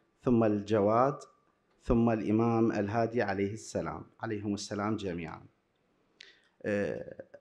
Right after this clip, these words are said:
حظي بثناء من الأئمة عليهم السلام جميعًا، وأبرز هذه ال-، يعني الإشادات بشخصية علي بن مهزيار،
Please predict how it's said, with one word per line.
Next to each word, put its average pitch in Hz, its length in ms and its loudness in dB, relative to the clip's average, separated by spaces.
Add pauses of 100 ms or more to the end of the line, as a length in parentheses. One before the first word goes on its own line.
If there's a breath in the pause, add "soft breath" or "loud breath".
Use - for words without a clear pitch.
(140)
حظي 151 580 8
بثناء 127 720 4
من 117 160 4
الأئمة 104 400 0
عليهم 101 380 -2
السلام 101 500 0
جميعًا، 110 560 -2 (1160)
وأبرز 123 640 4
هذه 117 420 2
ال-، 95 340 -2
يعني 92 440 -6
الإشادات 113 720 2
بشخصية 101 720 -2
علي 104 320 -2
بن 104 180 0
مهزيار، 104 600 0